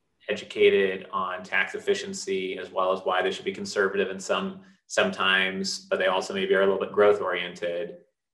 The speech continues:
how do you see that ranking for someone who's maybe new to working with medical high net worth doctors, dentists,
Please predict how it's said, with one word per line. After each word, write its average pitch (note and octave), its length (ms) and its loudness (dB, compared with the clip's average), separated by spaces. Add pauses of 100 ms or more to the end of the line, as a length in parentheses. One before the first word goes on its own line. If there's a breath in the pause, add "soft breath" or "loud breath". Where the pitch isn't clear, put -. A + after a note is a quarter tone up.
(100)
how A2+ 200 4
do G#2+ 80 0
you - 60 -2
see B2+ 180 -2
that G#2+ 320 4
ranking F#2+ 640 -2 (220)
for F#2 720 2 (240)
someone A2 340 2
who's G2+ 160 6
maybe G2 280 2
new G#2+ 520 2
to G#2+ 160 2
working G2 480 0
with F#2 360 -2
medical G2+ 400 0
high G2+ 160 -2
net G2 200 -2
worth F#2+ 300 0
doctors, G2 420 0
dentists, - 680 -4